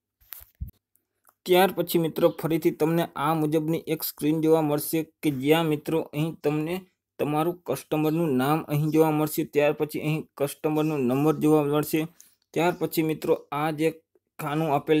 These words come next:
છે તેમાં મિત્રો તમારે બિલની જેટલી એમાઉન્ટ હોય છે તે એમાઉન્ટ દાખલ કરવાની. ત્યાર પછી મિત્રો આ બોક્સમાં તમારે તમારું મેલ આઈ ડી છે તે દાખલ કરવાનું. અને ત્યાર પછી મિત્રો આ જે લાસ્ટ બોક્સ છે તેમાં તમારે તમારો દસ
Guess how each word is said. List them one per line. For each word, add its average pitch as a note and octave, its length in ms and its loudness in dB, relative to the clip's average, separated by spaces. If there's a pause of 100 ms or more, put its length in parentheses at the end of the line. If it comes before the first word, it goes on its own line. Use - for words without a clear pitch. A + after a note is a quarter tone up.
છે E3 100 -2 (120)
તેમાં D#3 340 0
મિત્રો D#3 220 -2
તમારે D3+ 380 0 (240)
બિલની D3 480 0
જેટલી C#3 380 2 (100)
એમાઉન્ટ D3 400 2
હોય D3+ 180 4
છે F3 100 -4
તે - 160 -2 (140)
એમાઉન્ટ D3 380 2
દાખલ - 360 -2
કરવાની. D#3 380 0 (480)
ત્યાર D#3+ 280 4
પછી D#3 320 0
મિત્રો D3+ 240 2 (260)
આ E3 100 0
બોક્સમાં D3+ 600 -2
તમારે D3 320 0 (100)
તમારું D3 360 2 (120)
મેલ C#3 220 6
આઈ D3+ 220 0
ડી D#3 220 4
છે D#3 100 4 (380)
તે D3 120 4
દાખલ C3+ 440 4
કરવાનું. D#3 380 4 (340)
અને C#3+ 100 -2 (120)
ત્યાર D#3+ 280 4
પછી D3+ 300 0
મિત્રો D3+ 220 -2 (260)
આ D#3 100 0
જે D#3 160 0 (140)
લાસ્ટ C#3 280 -2 (100)
બોક્સ D#3 280 0
છે D#3+ 120 0
તેમાં D3 360 2
તમારે D3 320 2 (120)
તમારો D3+ 300 4 (240)
દસ D3 220 4